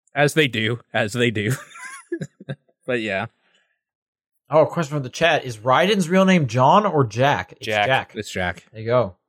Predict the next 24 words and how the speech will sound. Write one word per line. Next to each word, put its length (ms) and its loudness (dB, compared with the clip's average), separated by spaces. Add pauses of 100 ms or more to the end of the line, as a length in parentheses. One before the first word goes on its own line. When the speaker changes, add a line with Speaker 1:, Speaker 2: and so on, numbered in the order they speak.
(1600)
Speaker 2:
Answering 300 -20
questions. 500 -12 (460)
Speaker 1:
Yep. 260 -14 (1400)
Speaker 2:
Uh, 540 2
Speaker 1:
<laughs> 80 -16
Answering 460 -4
questions. 480 -8
Speaker 2:
I 60 2
like, 260 2
I 100 2
like 180 2
this 140 -2
next 280 -2
one, 240 -2
although 220 2
I 80 4
can't 180 -10
remember 200 -4
most 260 -10
of 40 -12
these. 220 -8 (240)
Do 100 -8
you 460 4 (220)
have 360 -4